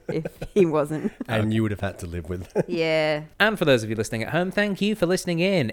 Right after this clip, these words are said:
Speaker 3: If you want to go back and listen to our previous discussions on other Star Wars films, we've done both New Hope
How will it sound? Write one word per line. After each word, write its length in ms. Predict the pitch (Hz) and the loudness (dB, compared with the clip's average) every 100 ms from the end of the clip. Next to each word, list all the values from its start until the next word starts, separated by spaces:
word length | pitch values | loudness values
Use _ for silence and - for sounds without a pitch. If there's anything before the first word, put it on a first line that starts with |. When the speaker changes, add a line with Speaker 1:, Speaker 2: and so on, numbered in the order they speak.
| - | 2
Speaker 3:
If 240 | 220 - | 0 2
you 80 | 208 | -2
want 160 | 135 | -2
to 60 | 135 | 0
go 140 | 127 | 0
back 200 | 120 110 | 2 0
and 80 | 117 | -2
listen 240 | 110 - 104 | -6 -6 -6
to 220 | 117 110 | -2 -2
our 180 | 113 107 | -2 -6
previous 500 | - 139 220 220 107 | -2 0 0 0 -2
discussions 600 | - - 107 92 101 95 | -4 -2 -2 -2 -6 -4
on 180 | 95 95 | -4 -4
other 180 | 113 104 | -4 -6
Star 260 | - 104 98 | -4 -2 -2
Wars 200 | 98 - | -2 -4
films, 420 | 104 123 226 - | -4 -4 -6 -2
we've 240 | 143 170 | 0 2
done 200 | 156 131 | 2 0
both 240 | 120 120 117 | 2 0 0
New 200 | 123 120 | -2 -2
Hope 320 | 123 131 - | 0 -2 -2